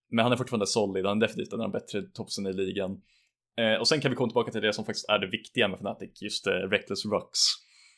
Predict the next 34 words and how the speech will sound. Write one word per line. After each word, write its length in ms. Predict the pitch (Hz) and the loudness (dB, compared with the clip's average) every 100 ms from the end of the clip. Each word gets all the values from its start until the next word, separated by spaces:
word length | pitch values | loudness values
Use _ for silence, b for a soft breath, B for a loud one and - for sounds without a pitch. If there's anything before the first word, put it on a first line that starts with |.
| b _ _ _ _ _ - - | b _ _ _ _ _ -12 0
Eh, 280 | 113 107 120 | 2 4 4
i 40 | |
mina 200 | 127 127 | 6 8
ögon 340 | 123 117 113 107 | 8 8 6 4
så 120 | 120 | 4
är 240 | 104 101 | 6 6
signingen 360 | 101 107 104 101 | 4 2 2 0
av 100 | 98 | 2
Reckless, 640 | 107 - 101 - - - - | 0 2 -2 -2 -4 -6 -10
eh, 320 | - 76 76 110 | -10 -8 -6 -2
väldigt 240 | 104 101 | -2 0
bra 280 | 113 123 120 | 2 2 2
i 180 | 110 104 | -2 0
isolation, 800 | 104 107 151 131 - 98 101 - _ _ | 0 4 4 4 0 -2 -2 -10 _ _
men 180 | 110 107 | 2 2
att 180 | 101 | 2
slänga 340 | - 117 107 113 | -2 0 2 2
ut 140 | 120 120 - _ 127 | 0 -4 -20 _ -2
Upset 400 | 139 - 107 95 - - - | 0 2 2 0 -6 -14 -14
känns 640 | - - 101 92 - - - | -8 0 0 0 -8 -8 -6
extremt 540 | 104 - 175 160 107 - | -6 -2 0 0 0 -2
dumt 300 | 107 95 - | -2 -4 -8
i 80 | 110 | -4
mina 180 | 104 101 | -2 0
ögon, 220 | 98 101 | 0 0
då 220 | 95 104 | 0 0
Upset 280 | - 101 92 | 0 -6 -6
var 300 | 98 98 95 | 0 2 2
den 200 | 95 98 | 2 -2
klart 320 | - 202 147 | 2 0 2
bästa 320 | - 113 - 107 | -2 -2 0 0
A 220 | 101 107 | 2 2
D 60 | 107 | 0
carryn 580 | 110 95 95 107 - | -2 -2 -4 -6 -8